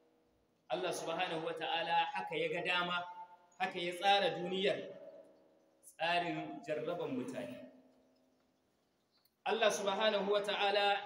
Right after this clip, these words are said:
shi ya tsara haka duniya zai jarrabi mutane. Kuma a cikin jarrabawan nan, Allah subhanahu wa ta'ala ya sanya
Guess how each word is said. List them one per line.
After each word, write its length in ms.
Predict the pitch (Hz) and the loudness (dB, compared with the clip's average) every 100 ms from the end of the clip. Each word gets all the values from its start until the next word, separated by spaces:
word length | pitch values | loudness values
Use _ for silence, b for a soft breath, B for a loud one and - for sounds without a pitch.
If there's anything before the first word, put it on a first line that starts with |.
| - 226 | -10 -8
shi 160 | 226 | 0
ya 80 | 233 | 0
tsara 300 | 233 240 196 | 4 2 4
haka 240 | 202 214 180 | 2 0 -2
duniya 420 | 214 226 226 202 | -2 0 4 4
zai 160 | 254 277 | 4 4
jarrabi 400 | 180 - 202 220 | 0 2 2 2
mutane. 480 | 220 220 175 151 - - - - - _ _ _ _ - | 0 4 2 2 -6 -16 -20 -20 -20 _ _ _ _ -4
Kuma 180 | 247 240 | 0 2
a 60 | 226 | 2
cikin 280 | - 262 247 | 0 -2 0
jarrabawan 800 | 269 277 262 247 247 233 214 | 2 2 2 4 4 6 4
nan, 100 | 214 214 214 | 4 2 0
Allah 220 | 220 190 | 0 -2
subhanahu 560 | 185 190 202 202 180 | -2 -2 0 0 0
wa 80 | 180 | -4
ta'ala 320 | 180 165 175 180 | -4 -4 -2 0
ya 160 | 180 | 0
sanya 360 | 180 180 160 156 | -2 -6 -6 -6